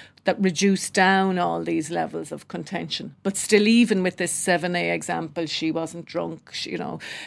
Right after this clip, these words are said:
um, she was only going to work. Even with all this, you know, she wasn't dressed in a way that, you know, could be construed as problematic. Um, even with all these things, she's still, uh, we have a not all women situation.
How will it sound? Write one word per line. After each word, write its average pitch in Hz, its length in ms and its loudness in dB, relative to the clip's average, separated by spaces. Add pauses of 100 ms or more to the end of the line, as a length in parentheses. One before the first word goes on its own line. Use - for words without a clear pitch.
um, 151 220 -2
she - 240 -2
was 160 160 -6
only 185 240 0
going 180 240 -2
to 190 100 -6
work. 190 520 4 (240)
Even 277 260 6
with 254 160 6
all 226 320 10
this, - 500 -2
you 220 60 2
know, 214 60 0
she 220 120 -2
wasn't 208 300 6
dressed 196 420 -2
in 196 120 2
a 196 40 2
way 185 300 4
that, - 420 -6
you 196 100 0
know, 170 120 -2
could 196 180 -2
be 208 80 2
construed 196 640 0
as 175 80 -12
problematic. 190 800 2 (340)
Um, 202 280 2
even 269 280 6
with 247 160 6
all 208 220 4
these 185 240 0
things, 180 420 -4 (360)
she's - 260 0
still, 190 400 6 (640)
uh, 185 60 -2 (100)
we 202 180 4
have 185 200 2
a 175 220 0 (100)
not 185 300 4
all 170 200 2
women 170 340 -2 (140)
situation. - 760 -10